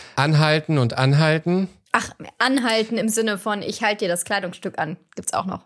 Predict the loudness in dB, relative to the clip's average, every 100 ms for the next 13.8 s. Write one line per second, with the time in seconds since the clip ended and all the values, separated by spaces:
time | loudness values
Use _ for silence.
0 | -8 -4 -2 -2 -6 -8 -10 -12 _ _
1 | _ -8 -8 _ _ _ _ -4 -2 0
2 | 0 0 -2 -6 -12 _ _ -2 2 4
3 | 4 4 0 0 0 2 2 2 0 0
4 | 0 0 0 4 4 4 2 2 2 2
5 | 2 2 2 4 2 4 2 2 0 -4
6 | _ -4 -2 -2 0 0 0 -4 _ _
7 | _ _ _ 2 4 6 4 2 0 2
8 | 0 -4 _ -14 -2 2 2 0 0 2
9 | 4 4 4 2 2 2 2 2 -2 -6
10 | _ _ _ 0 2 2 2 0 -4 _
11 | _ -12 -4 0 0 -2 2 2 4 4
12 | 4 2 0 0 2 2 2 0 0 -4
13 | -10 _ _ _ 2 2 2